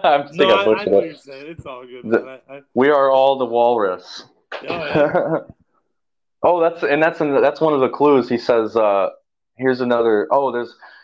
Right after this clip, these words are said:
Speaker 1: there's a song called Green Onion, or The Glass Onion. And in that song, he says, "Here's another clue for you all. The walrus is Paul."
Speaker 2: Wow.
Speaker 1: Yeah. So, and then, so in Strawberry Fields,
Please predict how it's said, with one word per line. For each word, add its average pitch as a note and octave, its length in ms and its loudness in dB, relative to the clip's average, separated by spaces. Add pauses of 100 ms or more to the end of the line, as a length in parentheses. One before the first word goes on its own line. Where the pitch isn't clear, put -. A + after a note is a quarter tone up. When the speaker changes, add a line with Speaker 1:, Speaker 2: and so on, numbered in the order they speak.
(140)
Speaker 1:
there's B2+ 160 2
a A#2+ 60 2
song E3 360 -2
called A2+ 320 -2
Green C#3+ 300 4
Onion, G#2+ 640 -4
or G#2+ 220 2
The G#2 80 2
Glass A2+ 460 0
Onion. F2 580 -6 (240)
And A#2 120 2
in C3 100 2
that A#2+ 160 2
song, B2 400 -2
he A2+ 60 -8
says, G#2 260 0
"Here's A#2 180 4
another A2 340 4
clue B2 280 0
for G#2+ 180 2
you G2 140 6
all. F#2+ 320 4
The F#2+ 80 -4
walrus G2 540 0
is - 180 -10
Paul." F2 480 0 (1300)
Speaker 2:
Wow. A2+ 1200 -18
Speaker 1:
Yeah. G#2+ 560 4
So, A2+ 180 2
and B2+ 160 2
then, B2+ 380 0 (100)
so B2 260 2
in B2 220 2
Strawberry C3+ 480 -2
Fields, C#3 720 2